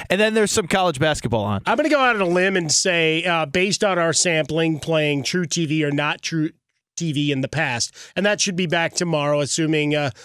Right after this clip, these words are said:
Speaker 2: Smith is up and moving. Otherwise, I'm gonna commandeer it, and we're gonna, we're gonna do it tomorrow.
Speaker 1: Okay, I'm in.
Speaker 2: But, you know, guessing the types of shows that make it to truTV, Aaron,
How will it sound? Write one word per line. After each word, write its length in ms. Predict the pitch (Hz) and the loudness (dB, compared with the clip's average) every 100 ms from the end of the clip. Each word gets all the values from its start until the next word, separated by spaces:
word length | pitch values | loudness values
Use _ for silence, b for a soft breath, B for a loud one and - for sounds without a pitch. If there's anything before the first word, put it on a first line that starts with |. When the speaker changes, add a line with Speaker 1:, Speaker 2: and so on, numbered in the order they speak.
| B | B
Speaker 2:
Smith 320 | - 165 170 | -4 -2 -2
is 140 | 165 151 | 0 0
up 160 | 160 | 0
and 140 | 160 156 | 0 0
moving. 260 | 160 165 | 0 0
Otherwise, 460 | 175 202 202 196 175 | 0 0 2 0 0
I'm 80 | 170 | -2
gonna 180 | 175 | -2
commandeer 600 | 156 170 165 156 143 151 | -2 -2 0 0 0 0
it, 60 | 160 | 0
and 120 | 143 | 0
we're 100 | 156 | -2
gonna, 240 | 151 151 147 | 0 -2 -2
we're 160 | 165 151 | -2 -2
gonna 160 | 147 | -2
do 180 | 131 226 | -2 -2
it 140 | 151 - | -2 0
tomorrow. 220 | 120 480 | 0 0
Speaker 1:
Okay, 180 | 403 480 | -2 -4
I'm 180 | - 262 | -4 -2
in. 100 | 330 - _ _ | -2 -4 _ _
Speaker 2:
But, 360 | 175 196 196 202 | 0 2 2 0
you 100 | 220 | 0
know, 80 | 175 | 0
guessing 560 | 151 185 190 240 196 | 0 0 2 0 0
the 160 | 175 160 | 0 -2
types 440 | 135 170 190 - | -2 -2 -2 -2
of 120 | 190 143 | -2 -2
shows 500 | - 170 180 190 160 | 0 2 2 0 0
that 180 | 165 147 | -2 0
make 260 | 156 170 | 0 0
it 100 | 180 | -2
to 100 | 185 | -4
truTV, 720 | 160 - 185 160 180 165 170 170 | -4 -2 -2 -2 -4 -2 0 0
Aaron, 300 | 170 180 | 0 0